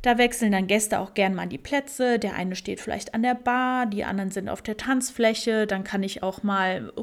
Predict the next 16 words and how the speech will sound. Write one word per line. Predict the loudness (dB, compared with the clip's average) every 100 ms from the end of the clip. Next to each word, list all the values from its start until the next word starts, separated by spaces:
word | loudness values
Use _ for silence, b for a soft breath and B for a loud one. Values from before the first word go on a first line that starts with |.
| -2
rübergehen, | 2 2 2 0 0 0 -2
vielleicht | -2 -4 -4 -10 -16 -8
zu | -6
einer | -6
Bekannten | -6 -2 0 0
oder | 0 0
zu | -2
einer | -8
Freundin, | -6 0 4 4 2
die | -2 -4
ebenfalls | 0 0 0 -4 -4
Gast | -2 -4 -4
auf | -6
der | -4 -4
Hochzeit | -6 -8 -6 -4
ist. | -4 -8